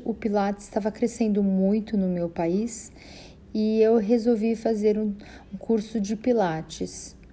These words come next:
Isso foi em dois mil e seis. E eu fiquei muito surpresa com a técnica, eu me encantei. Eu adorei o treinamento e decidi sair do hospital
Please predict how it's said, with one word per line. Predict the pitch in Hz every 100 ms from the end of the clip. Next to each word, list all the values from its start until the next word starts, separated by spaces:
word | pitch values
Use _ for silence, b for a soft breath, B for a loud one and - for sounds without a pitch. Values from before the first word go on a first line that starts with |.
| B B B B B -
Isso | 226 208 233
foi | - 226 220
em | 220
dois | 220 220 220
mil | 214 226
e | 226
seis. | 226 - 190 165 165 - - - - - - -
E | 247 247
eu | 254
fiquei | 254 262 269 269
muito | 247 240 240 247
surpresa | 233 - 247 - 233 254 240 175 175 165 175 B B -
com | - 196
a | 185
técnica, | 185 196 202 208 202 - 220 214 220 220 208
eu | 180 190 185
me | 190 190
encantei. | 190 180 175 - 220 226 240 240 240 233 220 - B B - - - -
Eu | 196
adorei | 180 185 190
o |
treinamento | 196 185 175 170 190 240 262 269 294 277
e | 233 233 233 220 -
decidi | 190 240 240 247 262
sair | 247 - 233 220 226 247
do | 202 202
hospital | 190 190 208 196 208 214 247